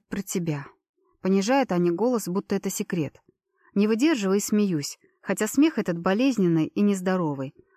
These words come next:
После всех этих слов иного быть не могло. "Это потому, что даже в постели с тобой он обсуждает меня?" Но не могла я этого не сказать. Я жила с мужем долгие семь лет, и каждый день видела и чувствовала на себе его любовь.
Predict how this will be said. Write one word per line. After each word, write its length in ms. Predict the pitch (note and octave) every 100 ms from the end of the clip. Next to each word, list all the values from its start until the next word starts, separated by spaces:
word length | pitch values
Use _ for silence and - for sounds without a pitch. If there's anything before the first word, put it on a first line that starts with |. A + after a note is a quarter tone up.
| _
После 240 | G#3 A#3
всех 300 | A3 C#4 C4
этих 200 | G#3 G3+
слов 380 | - A#3+ C#4 - -
иного 360 | G3+ B3 A3+
быть 200 | F#3 F#3+
не 60 | F#3+
могло. 460 | F#3 F3+ D#3 C3 C#3+ _ _ _ _ _ _
"Это 220 | G#3+ G#3+
потому, 380 | A3+ B3 B3 C4
что 160 | - A3
даже 260 | A3+ A#3
в 80 | A3+
постели 440 | A#3+ A#3+ - B3 A#3
с 80 |
тобой 400 | - A#3 A3+ D4+ -
он 180 | G3+ G#3+
обсуждает 540 | - A3 G#3 A3 A3
меня?" 360 | A3 A3 C4 D#4+ _ _ _ _ _
Но 100 | G3
не 120 | A#3
могла 340 | A#3+ A#3+ A#3+ G3+
я 160 | F3+
этого 180 | E3+ E3
не 120 | E3
сказать. 580 | E3 - F3 E3 - - _ _ _ _ _ _
Я 240 | - G3 C#4+
жила 240 | B3 G3+
с 80 | F#3+
мужем 380 | A3 C4+ A3 F#3
долгие 360 | A3+ C4 G3+ F#3+
семь 300 | - A3+ A3+
лет, 280 | F#3 D3 - _ _
и 100 | -
каждый 340 | - D4+ C4 A3+
день 220 | A3 G#3+
видела 380 | A#3+ A#3 A3 G#3
и 120 | F#3+
чувствовала 640 | - B3+ - A3 G#3+ G#3+
на 120 | G3 F#3
себе 360 | - F3+ G#3+
его 180 | F#3+ F#3
любовь. 540 | F#3 F3 D3+ C3 -